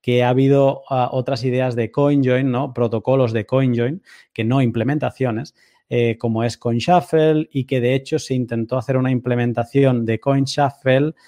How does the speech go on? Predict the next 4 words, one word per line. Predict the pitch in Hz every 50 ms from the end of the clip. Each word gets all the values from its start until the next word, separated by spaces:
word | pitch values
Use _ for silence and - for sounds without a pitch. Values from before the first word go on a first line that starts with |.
| _ _ _ _
en, | - 131 127 131 135 139 139 143 147 - -
ah, | 123 117 117 113 113 110 110 107 107 107 - _ _
Mycelium | - 127 120 120 120 117 113 - 143 143 143 139 139 151 180 233 233 _ _ _ _ _ _ _ _ _
en | _ - 139 135 139 143 143 160 -